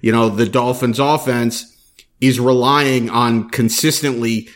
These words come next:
having to have these ten, eleven, twelve, thirteen, fourteen, fifteen play drives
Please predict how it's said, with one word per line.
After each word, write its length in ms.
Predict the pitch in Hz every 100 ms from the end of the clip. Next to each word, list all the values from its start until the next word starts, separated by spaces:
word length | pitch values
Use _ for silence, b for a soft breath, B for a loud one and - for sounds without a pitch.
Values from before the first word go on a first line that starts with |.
| B
having 420 | 139 131 123 120
to 80 | 123
have 280 | 131 123
these 260 | 110 104 -
ten, 500 | - 151 143 120 107
eleven, 460 | 104 127 135 113 104
twelve, 460 | - 143 117 110
thirteen, 420 | 143 143 - 127
fourteen, 480 | 113 156 143 135 131
fifteen 720 | 120 196 196 - - 185 160
play 300 | 143 165 156
drives 600 | 123 131 165 170 131 117